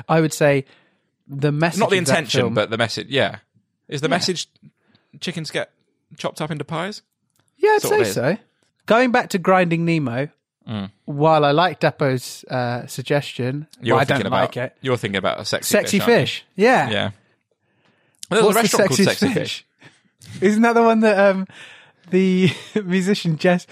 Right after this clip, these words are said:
Speaker 1: was it Jess Glynn posted
Speaker 2: Yeah,
Speaker 1: this
Speaker 2: she wore a hoodie or something and wasn't allowed in, and she post-, did a big post on social media, you, which she just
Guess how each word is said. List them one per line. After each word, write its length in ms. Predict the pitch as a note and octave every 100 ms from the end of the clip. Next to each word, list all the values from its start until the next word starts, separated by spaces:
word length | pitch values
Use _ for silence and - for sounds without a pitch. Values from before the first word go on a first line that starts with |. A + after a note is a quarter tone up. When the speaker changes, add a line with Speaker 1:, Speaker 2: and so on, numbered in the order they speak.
| - G#3
Speaker 1:
was 100 | G#3
it 120 | G3+
Jess 240 | B3 -
Glynn 400 | - A#3 C#4+ C#4+
posted 380 | - A#3+ A#3 B2
Speaker 2:
Yeah, 120 | A#2+
Speaker 1:
this 80 | A2+
Speaker 2:
she 80 | C#3+
wore 180 | D#3+ C#3
a 60 |
hoodie 220 | C#3+ B2
or 40 | A2
something 240 | G#2 G2
and 120 | G#2
wasn't 180 | G#2+ -
allowed 240 | G#2 G2 G2+
in, 140 | G2
and 80 | F#2
she 100 | G#2
post-, 320 | A#2+ G#2 - -
did 120 | G#2
a 40 |
big 180 | G#2+ -
post 260 | G2+ G2+ G2+
on 120 | G2
social 220 | G2 G#2
media, 140 | G2 G#2
you, 120 | A#2
which 160 | B2+
she 100 | -
just 200 | A#2+ A#2